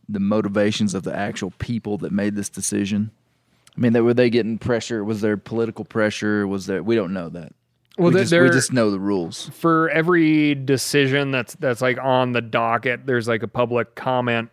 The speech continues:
Speaker 2: period, right? So, like, I guess their constituents, for lack of a, of a better word, can call in and, you know, kinda give their opinion on the matter.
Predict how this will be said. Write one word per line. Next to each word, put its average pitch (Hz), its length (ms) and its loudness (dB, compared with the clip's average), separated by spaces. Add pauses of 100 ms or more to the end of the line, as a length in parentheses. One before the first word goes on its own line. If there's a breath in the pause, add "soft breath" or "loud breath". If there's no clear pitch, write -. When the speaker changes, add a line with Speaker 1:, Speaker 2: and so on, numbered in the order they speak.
(800)
Speaker 2:
period, 117 480 -2
right? 117 420 0
So, 120 220 0
like, 113 300 -2 (680 soft breath)
I 131 80 0
guess 120 220 0
their 123 160 -2
constituents, 117 1080 -6 (840)
for 127 260 -4
lack 117 300 0
of 117 100 -6
a, 113 100 -2 (220)
of 117 260 -2
a 113 280 -2 (300)
better 117 340 -2 (400)
word, 120 580 -2
can 120 440 -8
call 123 440 2
in 139 320 0 (800)
and, 123 440 -2
you 131 100 -6
know, 113 140 0
kinda 117 280 -2
give 113 320 -2
their 110 420 -2 (100)
opinion 120 480 -4
on 113 140 -2
the 110 60 -6
matter. 110 440 -4